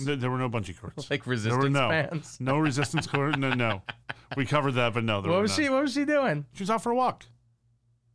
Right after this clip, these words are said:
Speaker 2: Just walking?
Speaker 1: Yeah, she lives right around the corner from
Speaker 2: See,
Speaker 1: the
Speaker 2: that's,
Speaker 1: park.
Speaker 2: that's the bored shit that I was just talking about. Who wants to walk by themselves?
Speaker 1: I,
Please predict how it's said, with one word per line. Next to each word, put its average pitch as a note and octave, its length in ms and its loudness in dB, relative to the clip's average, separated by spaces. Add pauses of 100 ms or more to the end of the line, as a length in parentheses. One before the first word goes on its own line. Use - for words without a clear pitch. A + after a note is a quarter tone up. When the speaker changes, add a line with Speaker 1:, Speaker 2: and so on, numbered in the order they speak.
Speaker 2:
Just B2+ 160 -2
walking? E3+ 420 2
Speaker 1:
Yeah, A3 80 -2
she F3 160 -4
lives A3+ 260 -6
right B2+ 120 0
around A2 140 0
the A2 40 -4
corner F3 260 -2
from G#2+ 120 -6
Speaker 2:
See, F2+ 80 -4
Speaker 1:
the - 60 -12
Speaker 2:
that's, D#4 160 2
Speaker 1:
park. - 100 -14
Speaker 2:
that's B3+ 180 0
the C#4+ 120 0
bored A3 440 2
shit A#3+ 300 0
that G#3 120 0
I G#3 140 2
was A3 160 0
just A#3 160 -4
talking B3+ 260 0
about. E3 220 2
Who E3+ 60 2
wants A3+ 240 0
to A3+ 100 0
walk A3 280 0
by A#3 140 2
themselves? A3+ 840 -4
Speaker 1:
I, G2 160 -2